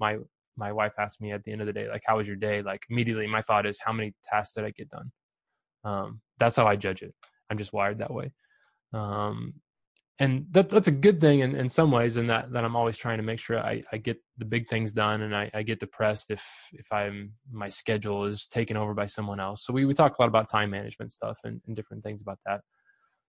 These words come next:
But at the same time, you know, I, I don't wanna turn into a machine myself. That, yeah, I, I wrote four articles today, and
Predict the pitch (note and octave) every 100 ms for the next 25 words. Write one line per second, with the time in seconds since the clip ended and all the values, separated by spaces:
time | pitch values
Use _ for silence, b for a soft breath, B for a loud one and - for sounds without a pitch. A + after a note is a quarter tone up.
0 | - C3+ B2 - D#3 C#3+ - E3+ C#3+ B2
1 | A#2+ _ _ _ _ _ - B2+ A2+ A#2
2 | - - B2 - B2 C3 A#2+ A2+ C3 A#2
3 | A2+ A2+ G#2+ - B2 G#2+ G2+ - A#2 G#2+
4 | - A#2 B2 B2 G#2 G2 G#2 G#2 - -
5 | G#2+ G#2+ G#2+ G#2+ - _ _ _ - A#2+
6 | A2 G#2+ A2 - - A#2+ B2 B2 B2 -
7 | - A2 G#2 G#2